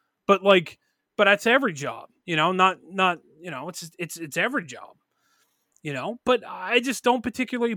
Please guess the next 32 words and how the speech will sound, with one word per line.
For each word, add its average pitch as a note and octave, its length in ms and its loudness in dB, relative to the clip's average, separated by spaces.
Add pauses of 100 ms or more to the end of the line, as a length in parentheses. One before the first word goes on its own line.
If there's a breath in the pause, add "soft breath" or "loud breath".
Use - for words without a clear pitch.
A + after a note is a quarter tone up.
but B3+ 200 0
you A#3+ 60 -2
know C4 100 2
what? C4 280 2 (800)
I F#3 100 4
just, F3+ 340 -4
I F3 100 4
do E3 200 0
the G3+ 100 2
best G3 280 2
I F3+ 80 2
can, G3+ 420 -2 (140)
and D#3 160 0
I C#3+ 60 2
put - 200 -2
a - 20 -4
fucking E3+ 340 -4
smile D#3+ 340 2
on A3 100 -2
my A3 100 -2
face, B3 320 -4
and E3 120 0
I'm C4 260 6
a C#3 120 -4
nihilist A#3+ 840 2 (580)
by D#3 160 6
definition, D3+ 800 0
brother. B2+ 340 -10 (500)
I F#3 500 6 (240)
don't G3 280 2
like A#3 280 -4
people. G#3+ 500 -4